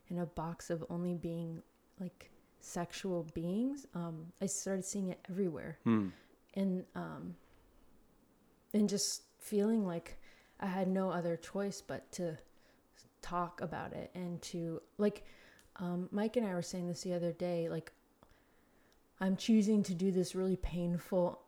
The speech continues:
Speaker 1: reparenting work, but it's <laughs> not because I'm like, "Hmm, I'd really like to self-improve. Like, what could I get into?" It's because, like, if I don't do it, I'm gonna sink.
Speaker 2: Hmm.
Speaker 1: And it started feeling like if I don't start talking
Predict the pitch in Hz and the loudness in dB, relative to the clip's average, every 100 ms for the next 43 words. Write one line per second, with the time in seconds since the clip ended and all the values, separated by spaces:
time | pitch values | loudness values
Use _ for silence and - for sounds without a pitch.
0 | 180 - - - - - 190 190 - 180 | -14 -14 -18 -18 -20 -2 0 0 -2 0
1 | 190 233 226 240 247 202 185 - 233 233 | 2 4 4 2 0 0 0 0 0 2
2 | 226 214 - 208 190 175 - 185 185 175 | 4 4 6 6 6 0 0 0 2 0
3 | 403 - 247 180 165 175 202 180 170 165 | -4 -4 0 2 0 2 2 4 4 2
4 | - - - - - 196 190 151 147 - | -2 -10 -14 -20 -2 0 0 -2 -10 0
5 | 196 160 151 180 156 226 247 180 170 - | 0 0 -4 -6 -2 -2 -2 -2 -2 0
6 | 170 180 202 160 165 - - 185 - 190 | -2 0 -2 -2 -6 -6 -4 -2 -2 0
7 | 170 175 185 180 180 175 185 185 202 180 | 0 0 -2 0 0 -2 2 2 2 0
8 | 170 160 - 156 120 - - - 247 240 | -2 -4 -6 -6 -6 -14 -20 -2 2 4
9 | 214 180 - 196 185 - 208 190 185 - | 2 -4 -2 0 0 -4 -2 0 0 0
10 | 202 185 180 170 165 160 - - 170 196 | 0 0 -2 -4 -6 -6 -8 -4 0 2
11 | 220 - - 175 - - - - 170 165 | 0 -2 -4 -2 -4 -8 -20 -6 -4 0
12 | 240 269 | 0 0